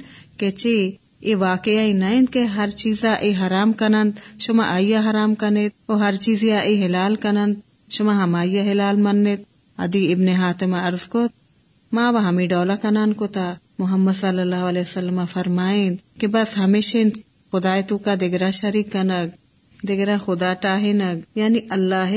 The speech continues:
حکمانی مقابلہ دگی کسانی، عالمانی، درویشانی،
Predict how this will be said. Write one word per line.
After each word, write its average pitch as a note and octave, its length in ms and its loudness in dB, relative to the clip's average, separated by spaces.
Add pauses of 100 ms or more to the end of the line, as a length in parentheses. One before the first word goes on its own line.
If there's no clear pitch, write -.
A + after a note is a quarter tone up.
(120)
حکمانی G3 460 0
مقابلہ F#3 720 0
دگی F#3 360 0
کسانی، G3+ 640 0 (320)
عالمانی، G3 840 2 (260)
درویشانی، G#3 1000 2